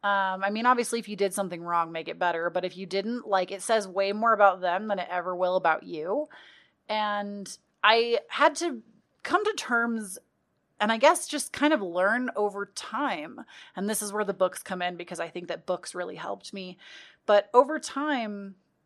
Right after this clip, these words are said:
I had to just learn that everybody really is walking in their own perception of their own reality. Every person on this planet is the way that they are, thinks the way that they think,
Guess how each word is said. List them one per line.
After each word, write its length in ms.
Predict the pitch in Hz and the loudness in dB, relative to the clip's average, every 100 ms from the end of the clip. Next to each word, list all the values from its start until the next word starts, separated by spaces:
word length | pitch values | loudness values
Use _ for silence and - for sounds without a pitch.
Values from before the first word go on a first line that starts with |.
| _ _ _ _ 220 | _ _ _ _ 0
I 60 | |
had 300 | 226 269 294 | 0 0 0
to 100 | 285 | -2
just 260 | 262 294 214 | -6 -6 -6
learn 800 | 190 185 202 294 - 175 170 - | -4 2 2 2 -2 -4 -10 -14
that 460 | 180 185 190 190 185 _ _ _ _ _ _ - | -2 2 4 2 0 _ _ _ _ _ _ -2
everybody 680 | 214 226 311 220 226 240 | 0 0 -2 0 0 -2
really 400 | 214 190 196 226 226 | -6 -4 -4 -4 -10
is 340 | 190 190 202 180 | -8 -6 -6 -6
walking 500 | 165 170 170 220 220 | -4 -2 -4 -10 -8
in 140 | 190 | -8
their 200 | 185 - | -6 -6
own 240 | 180 185 190 | -10 -14 -12
perception 760 | 233 - 180 - - 220 247 | -10 -8 -8 -6 -8 -6 -4
of 180 | 233 202 | -2 0
their 200 | 196 202 - | 2 2 -2
own 400 | 185 185 180 180 _ | -8 -8 -10 -16 _
reality. 760 | 185 185 151 143 131 - - _ _ _ _ _ _ - | -10 -6 -4 -4 -6 -14 -20 _ _ _ _ _ _ 2
Every 300 | 233 254 285 | 2 2 0
person 340 | 247 233 226 | 0 -2 0
on 140 | 220 208 | 0 0
this 180 | 202 | -4
planet 580 | - - 180 202 262 277 _ _ _ _ | -6 -4 -4 -2 -4 -4 _ _ _ _
is 260 | 233 262 277 | -2 -2 -2
the 120 | 320 | 0
way 120 | 262 | 2
that 180 | 254 269 | 0 -2
they 160 | 277 247 | -2 -2
are, 440 | 165 165 156 180 - | -2 -2 -2 -6 -10
thinks 420 | - 202 226 - | -2 0 0 -6
the 100 | 285 | -6
way 160 | 269 269 | -2 -2
that 180 | 247 254 | -4 -4
they 180 | 254 | -6
think, 560 | 233 - 175 175 - | -6 -12 -12 -14 -18